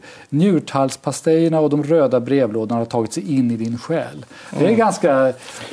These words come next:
Speaker 2: Jo, visst, nej, men det är ju patrio-, inte nationalistiskt,
Speaker 1: Nej,
Speaker 2: men
Speaker 1: nej.
Speaker 2: patriotiskt.
Speaker 1: Patriot-, och
Speaker 2: Och det, det finns också, han pekar ju någon gång på, eh,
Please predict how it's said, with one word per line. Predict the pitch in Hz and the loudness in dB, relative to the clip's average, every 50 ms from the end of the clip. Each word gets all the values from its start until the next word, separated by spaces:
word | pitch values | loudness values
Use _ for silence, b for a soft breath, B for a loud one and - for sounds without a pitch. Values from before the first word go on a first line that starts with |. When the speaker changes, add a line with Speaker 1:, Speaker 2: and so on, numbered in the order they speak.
| B B B B B B - - - - 185 - | B B B B B B -20 -20 -18 -14 -10 -2
Speaker 2:
Jo, | - 156 175 185 | 0 2 2 2
visst, | 185 202 175 - - | 2 -2 -2 -2 -2
nej, | 170 165 | -2 0
men | 160 175 170 | 0 0 2
det | 160 180 | 2 2
är | 180 | 4
ju | 165 147 135 131 131 127 117 | 4 4 4 4 2 2 0
patrio-, | - - - 151 135 - - 151 170 185 180 185 | -2 -2 -2 -2 -2 0 2 2 2 2 2 0
inte | 196 185 - 175 | 0 2 2 2
nationalistiskt, | 170 151 143 - - 160 156 160 170 190 160 - - - - 160 - - - - | 2 2 0 0 0 2 2 2 2 2 0 -2 -4 -4 -2 0 0 2 2 0
Speaker 1:
Nej, | - - - | -2 -4 -4
Speaker 2:
men | - - 285 285 | 0 2 2 2
Speaker 1:
nej. | 294 175 | 2 2
Speaker 2:
patriotiskt. | 147 139 - - 151 151 160 151 127 107 - - - 107 98 90 185 | 0 0 0 0 0 2 2 2 2 0 -4 -6 -4 -4 -2 0 -2
Speaker 1:
Patriot-, | 196 196 220 196 180 | -2 0 -2 -4 -4
och | - - 214 190 180 - B B B B 175 | -4 -4 -4 -4 -4 -6 B B B B 0
Speaker 2:
Och | 165 165 | 0 2
det, | 165 180 175 175 - | 2 0 0 0 0
det | 175 160 151 | 0 0 0
finns | 156 - 196 180 151 - | 0 0 0 0 2 2
också, | 175 170 - 156 143 139 139 143 135 - - - 190 180 - | 0 0 2 0 2 2 0 0 -4 -8 -12 -10 -10 -10 -6
han | - 131 143 165 160 | -2 0 0 0 0
pekar | - - 185 196 185 - 151 | 0 0 -2 0 0 0 0
ju | 135 | 2
någon | 127 147 151 143 | 4 4 4 4
gång | 139 143 131 120 | 4 2 0 0
på, | 117 - 135 120 110 104 104 104 - - - | -2 -2 0 0 2 2 0 -2 -4 -10 -14
eh, | 151 | -12